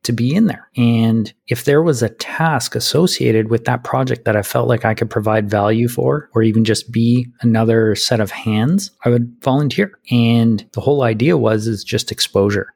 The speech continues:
context. Context is everything, right? Whether it's personal, work, project, people, context is everything. And just absorbing that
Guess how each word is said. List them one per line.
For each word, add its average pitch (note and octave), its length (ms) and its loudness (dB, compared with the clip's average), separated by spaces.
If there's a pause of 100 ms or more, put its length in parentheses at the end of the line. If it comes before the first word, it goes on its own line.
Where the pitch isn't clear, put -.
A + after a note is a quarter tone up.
(100)
context. - 540 -4
Context C#3+ 480 -4
is A2+ 160 2
everything, A2 580 -2 (160)
right? A2 300 0
Whether G#2 340 0
it's G2+ 160 -4
personal, G#2+ 720 -2
work, G2+ 440 -2 (140)
project, G#2 640 -2 (100)
people, G2+ 460 -2
context A2+ 500 -2
is G2+ 100 -2
everything. G2+ 380 -2 (180)
And G#2+ 400 2
just - 220 -4
absorbing A2+ 680 0
that F#2 340 -6